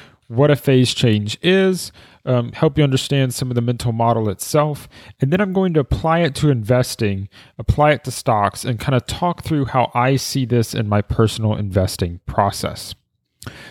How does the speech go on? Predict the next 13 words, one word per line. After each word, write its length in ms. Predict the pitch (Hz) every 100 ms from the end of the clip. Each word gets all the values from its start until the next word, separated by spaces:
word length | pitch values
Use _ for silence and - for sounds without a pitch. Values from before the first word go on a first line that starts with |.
| -
So 340 | - 170 139 - _ _ _ _
what 300 | 135 139 214
is 140 | 285 233
the 100 | 170
phase 420 | - 139 139 135
change 400 | - 120 107 95
mental 220 | 101 -
model? 280 | - - 95 _ _ - _ _ _ _ _ _ -
Well, 260 | 165 165 139
this 260 | 165 247
comes 300 | - 269 277
from 160 | - 185
chemistry. 600 | - 151 110 - - -